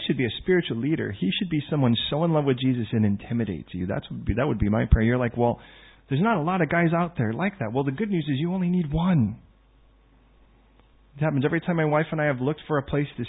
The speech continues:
stay because we rent. We've always rented. We've never owned. That comes with the territory. And, and with that, we spend a lot of time looking for places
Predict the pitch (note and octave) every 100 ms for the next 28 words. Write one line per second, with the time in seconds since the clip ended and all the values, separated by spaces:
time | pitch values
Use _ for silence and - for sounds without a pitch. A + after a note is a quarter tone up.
0 | - C#3 E3+ E3 - C#3 B2+ A2 A2 D#3
1 | C#3+ D#3+ C3 A2 - E3 E3+ A#2+ G#2+ G#2
2 | C3+ A#2 B2 A#2+ A2 G#2 A2+ - - G#2+
3 | G#2 G#2 G2+ - G#2+ - G#2+ G2+ A2+ E3+
4 | - - - - C3+ C#3 C3 - - -
5 | _ _ _ _ _ _ _ _ _ D#3
6 | A#3+ C#4 C#4+ B3 A#3 - B3+ G#3+ B3 C4
7 | - C4 A#3+ D3+ G3+ G3+ F#3+ F#3 G3 G3
8 | F#3